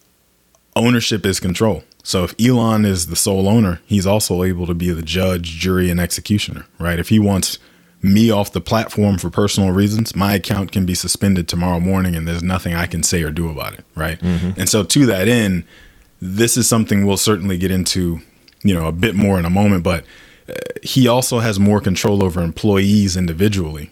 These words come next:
Speaker 1: as the owner of a private company. And he'll personally appoint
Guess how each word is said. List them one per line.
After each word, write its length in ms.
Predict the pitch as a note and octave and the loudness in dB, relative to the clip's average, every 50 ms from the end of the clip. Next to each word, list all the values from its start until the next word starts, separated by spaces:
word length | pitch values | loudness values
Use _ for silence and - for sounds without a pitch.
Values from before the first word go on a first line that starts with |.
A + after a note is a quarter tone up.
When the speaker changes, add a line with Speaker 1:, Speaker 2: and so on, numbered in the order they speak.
| _ - | _ -8
Speaker 1:
as 180 | F2+ F#2 E2 | -6 -6 -4
the 140 | D#2 F2 F2 | -2 -2 -2
owner 280 | F2+ F#2 F#2 F2+ F2 E2+ | 0 0 0 0 0 -2
of 100 | E2 D#2 | -2 -4
a 80 | E2 | -6
private 340 | - - F2 E2+ F2 E2 - | -4 -4 -2 -2 -2 -4 -4
company. 360 | - G2 G2+ - A#2 B2 C3 - - _ _ _ _ _ _ _ - | -2 -4 -2 0 0 -2 -2 -4 -8 _ _ _ _ _ _ _ -2
And 120 | G#2+ G2 | -2 2
he'll 180 | F2+ A2+ G#2 F2+ | 2 2 2 0
personally 720 | - - - - A#2 A#2 - - A2 G#2 G2+ G2 F#2+ F2+ | -4 -8 -2 0 0 2 2 2 2 2 2 2 2 0
appoint 460 | F2 E2+ - A2+ G#2 G2 F#2+ F2 | 0 0 0 0 2 2 0 -2